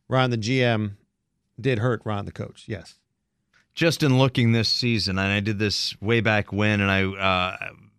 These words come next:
Speaker 2: for some research for the, uh, Commander's Corner, which drops every Tuesday on W T O P dot com, there were quality
Speaker 1: Mm-hmm.
Speaker 2: offensive linemen in those first three rounds that could have been chosen, that would have made more of an impact,
Speaker 1: Mm-hmm.
Speaker 2: would have played more snaps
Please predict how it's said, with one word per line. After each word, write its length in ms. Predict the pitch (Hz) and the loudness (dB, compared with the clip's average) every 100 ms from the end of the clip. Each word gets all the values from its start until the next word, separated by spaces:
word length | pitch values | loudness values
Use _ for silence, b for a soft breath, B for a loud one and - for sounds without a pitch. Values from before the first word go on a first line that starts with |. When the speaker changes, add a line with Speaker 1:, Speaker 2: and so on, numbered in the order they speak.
| _ | _
Speaker 2:
for 300 | - 107 104 _ _ _ _ 104 - | -10 -10 -10 _ _ _ _ -18 -6
some 240 | - 104 | 0 2
research 460 | 110 104 107 92 - | 2 2 0 -2 -4
for 180 | 98 | -4
the, 260 | 90 92 90 | 0 0 0
uh, 100 | 85 - | -2 -4
Commander's 520 | 98 101 98 92 - | -4 -2 -2 -4 -8
Corner, 320 | - 82 80 | -10 -10 -10
which 200 | 80 - | -12 -12
drops 300 | 101 87 - | -10 -8 -8
every 240 | 95 87 85 | -8 -8 -10
Tuesday 500 | - 98 85 87 85 | -8 -8 -8 -8 -8
on 160 | 82 | -6
W 260 | 85 85 82 | -6 -6 -8
T 180 | - 85 | -6 -6
O 60 | |
P 120 | 78 85 | -4 -6
dot 240 | 82 80 | -6 -8
com, 360 | 104 95 92 87 B B B B B | -6 -4 -4 -6 B B B B B
there 200 | 120 123 | 2 4
were 140 | 120 | 2
quality 460 | - 151 165 147 127 | 0 0 2 4 4
Speaker 1:
Mm-hmm. 160 | 120 | 2
Speaker 2:
offensive 460 | 120 131 117 - 92 | 0 -2 -2 -2 -2
linemen 520 | 101 104 101 90 87 - | 0 0 0 -2 -6 -4
in 180 | 101 | -2
those 200 | 98 92 - | -2 -2 -6
first 460 | - 98 90 - | -6 -6 -4 -8
three 240 | - 95 87 | -10 -8 -6
rounds 460 | 87 85 80 78 | -6 -8 -10 -16
that 180 | - 82 | -18 -18
could 140 | - 90 | -12 -10
have 100 | 82 | -8
been 140 | 82 | -6
chosen, 540 | 80 90 85 82 78 78 _ - | -4 -2 -2 -4 -6 -12 _ -12
that 120 | 101 | -6
would 120 | 107 | -4
have 80 | 95 | -4
made 220 | 101 101 | -2 -2
more 180 | 95 117 | -2 -2
of 120 | 110 | -2
an 60 | 104 | -2
impact, 420 | 101 - 107 101 | -4 -4 -4 -2
Speaker 1:
Mm-hmm. 80 | 135 | -2
Speaker 2:
would 80 | 95 | -4
have 100 | 82 | -8
played 240 | - 101 | -8 -6
more 200 | 95 92 87 | -4 -4 -4
snaps 640 | - 98 90 85 - - | -6 -6 -8 -8 -10 -10